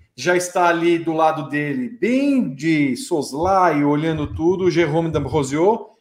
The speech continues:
ex-piloto da Fórmula um, que já tem alguma experiência como chefe de equipe na Fórmula E, foi chamado agora pra,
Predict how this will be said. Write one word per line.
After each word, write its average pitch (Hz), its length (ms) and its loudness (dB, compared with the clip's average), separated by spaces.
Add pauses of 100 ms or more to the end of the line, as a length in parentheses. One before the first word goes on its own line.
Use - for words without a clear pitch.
(140)
ex-piloto 185 680 2
da 165 100 0
Fórmula 151 500 -4
um, 214 300 -2 (340)
que 156 80 -10
já 170 200 4
tem 202 180 -2
alguma 190 320 0
experiência 170 760 -2
como 160 220 -10
chefe 147 320 -8
de 147 80 -8
equipe 151 320 -10
na 151 140 -6
Fórmula 151 420 -4
E, 190 160 4
foi 226 240 0
chamado 175 540 -2
agora 147 300 0
pra, 139 360 -4